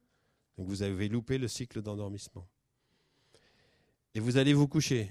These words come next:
Et si c'est, si ça vient pas, on recommence. Donc ça peut, on peut passer une nuit blanche. Mais à sept heures du matin ou six heures du matin, l'heure que vous avez choisie,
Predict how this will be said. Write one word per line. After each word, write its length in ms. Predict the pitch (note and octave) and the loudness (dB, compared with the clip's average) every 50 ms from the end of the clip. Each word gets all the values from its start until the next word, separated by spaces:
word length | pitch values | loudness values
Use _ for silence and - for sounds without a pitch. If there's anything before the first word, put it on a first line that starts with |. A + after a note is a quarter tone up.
| - | -8
Et 80 | - G2+ | -8 -8
si 160 | - - G#2 | -6 -6 -6
c'est, 260 | - - B2 A#2 A2 | -4 -4 -4 -4 -4
si 160 | G#2+ - - A2 | -4 -6 -6 -6
ça 160 | - B2+ A2+ | -4 -4 -4
vient 180 | G#2+ A2+ A2 | -2 -2 -4
pas, 200 | G#2 - D#3+ F3 | -2 -2 -2 0
on 80 | D#3 B2+ | 0 -2
recommence. 480 | A#2+ - - - D3+ C#3+ C3 A#2 G#2+ G#2 | -4 -2 0 0 0 2 0 -2 -4 -4
Donc 160 | A2+ G#2+ - | -6 -6 -4
ça 100 | - G#2+ | -6 -6
peut, 160 | A2 C3 G2+ | -4 -6 -4
on 120 | F2+ A2+ G#2+ | -4 -4 -2
peut 120 | - C3+ | -2 -2
passer 280 | C3 - A#2+ - - C3+ | -2 -4 -6 -6 -6 -6
une 60 | B2 | -4
nuit 120 | B2 B2+ | -4 -6
blanche. 320 | B2 B2 A#2 G#2 G2 - - | -6 -6 -6 -6 -6 -6 -6
Mais 80 | A#2 | -4
à 60 | G#2+ G2+ | -4 -2
sept 240 | - C#3+ C3 - | -2 -2 -2 -2
heures 100 | E3 C#3 | -4 -4
du 100 | C#3 C#3+ | -2 -2
matin 360 | C#3 C#3 B2 - C#3 C#3+ D3+ D#3+ | -2 -2 -2 -2 -2 -2 0 -2
ou 80 | C3+ | -2
six 240 | A#2+ - - C3 B2+ | -4 -4 -2 -2 0
heures 100 | C3+ A#2+ | 0 0
du 80 | B2 B2 | 0 -2
matin, 320 | A#2+ A#2+ G#2+ - C#3+ C#3 | -2 -4 -4 -4 -4 0
l'heure 180 | C#3 D3+ C#3+ - | 0 0 0 0
que 120 | - C#3+ | -2 -2
vous 180 | B2+ B2 A#2 B2 | -2 -2 -2 -2
avez 160 | A#2 A#2 A#2 | -4 -4 -4
choisie, 400 | A2+ - A#2 A2+ A2 B2 C#3+ | -6 -6 -6 -6 -4 -6 -6